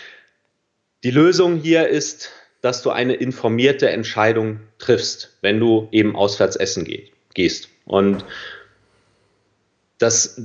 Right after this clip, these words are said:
Ziel ist es halt hier auch so ein bisschen zum Ernährungsdetektiv zu werden und erkennen zu können, woran du oder wie du dein Essen so zusammenstellst. Auch im Restaurant geht das in der Regel ganz gut, dass es dir erstens natürlich schmeckt,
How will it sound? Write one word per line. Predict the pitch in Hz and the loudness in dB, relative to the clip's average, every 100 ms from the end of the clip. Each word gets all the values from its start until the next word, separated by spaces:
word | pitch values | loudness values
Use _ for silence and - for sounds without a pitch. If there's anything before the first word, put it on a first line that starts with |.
| 107 | -2
Ziel | - 139 208 | 0 4 4
ist | 208 180 | 4 4
es | 190 185 | 2 2
halt | 156 160 156 | 0 0 0
hier | 156 101 | 0 2
auch | 135 135 | 0 -2
so | 117 | -6
ein | 113 | -4
bisschen | - 120 104 | -2 -4 -4
zum | - 123 | -2 -2
Ernährungsdetektiv | 107 101 139 139 123 113 123 113 113 101 - - 143 196 - | 0 2 4 4 0 -2 -4 0 0 0 -4 -4 -2 -2 -4
zu | - 151 | -4 0
werden | 120 123 127 135 131 - - _ | 2 2 2 0 -4 -14 -20 _
und | - 117 117 120 - - | 0 2 2 0 -4 -4
erkennen | 110 135 143 151 | 0 2 2 0
zu | 139 | -2
können, | - 120 123 127 123 - - | -2 0 2 0 -4 -16 -6
woran | 107 113 123 147 | -2 2 0 0
du | 131 127 127 127 - _ | -2 0 0 -2 -10 _
oder | 107 104 | -4 -4
wie | 120 147 | -4 -6
du | 143 | -2
dein | 117 110 | 0 0
Essen | 113 110 123 | -2 -4 -6
so | 101 117 143 | -4 0 0
zusammenstellst. | 143 117 113 117 117 110 113 113 | -2 0 0 0 -2 2 2 2
Auch | - 117 | 0 0
im | 110 | 0
Restaurant | 101 104 - 87 98 127 | -2 -2 -6 0 2 2
geht | 123 117 | 0 -2
das | 107 | -4
in | 110 | -4
der | 104 | 0
Regel | 107 104 | 2 2
ganz | 98 95 92 | 0 -2 -4
gut, | - 123 - - - - _ | 0 0 0 -8 -16 -16 _
dass | 113 135 | 0 2
es | 123 | 0
dir | 113 - | 2 2
erstens | 113 - 110 | 0 -2 -6
natürlich | 104 - 104 - | -6 -4 -6 -4
schmeckt, | - 117 - | 0 0 -2